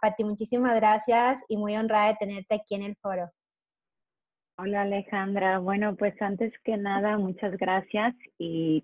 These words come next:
Speaker 2: para mí es un placer estar aquí y bueno, y que me hayas invitado. Es un placer para mí, este, hablar sobre la meditación.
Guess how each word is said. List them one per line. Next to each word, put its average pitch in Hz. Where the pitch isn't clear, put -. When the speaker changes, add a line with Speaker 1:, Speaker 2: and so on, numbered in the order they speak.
Speaker 2:
para 175
mí 180
es 185
un 202
placer 185
estar 190
aquí 180
y 170
bueno, 175
y 170
que 170
me 170
hayas 170
invitado. 156
Es 165
un 196
placer 180
para 180
mí, 175
este, 165
hablar 165
sobre 180
la 170
meditación. 165